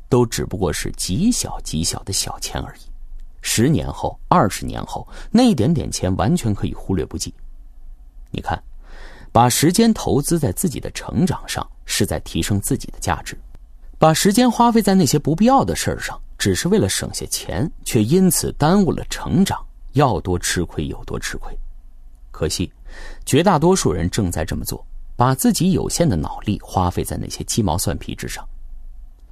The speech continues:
时间与精力都是一样的，具备排他性，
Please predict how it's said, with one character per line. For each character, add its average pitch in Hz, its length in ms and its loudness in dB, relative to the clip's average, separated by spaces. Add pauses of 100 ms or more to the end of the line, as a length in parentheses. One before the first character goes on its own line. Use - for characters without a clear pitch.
(360)
时 - 240 4
间 202 200 6
与 113 100 4
精 165 260 4
力 151 140 2
都 107 160 0
是 80 140 -2
一 60 80 -6
样 80 260 -4
的， - 80 -20 (400)
具 233 240 4
备 - 220 0
排 - 260 -4
他 - 260 -4
性， - 180 -6